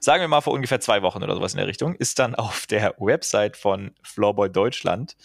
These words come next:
ein im ersten Moment sehr unscheinbarer Artikel aufgetaucht.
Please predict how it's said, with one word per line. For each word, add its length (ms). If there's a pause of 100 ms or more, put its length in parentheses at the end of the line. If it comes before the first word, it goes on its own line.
(440)
ein 500 (760)
im 160
ersten 380
Moment 320
sehr 300
unscheinbarer 720
Artikel 360
aufgetaucht. 680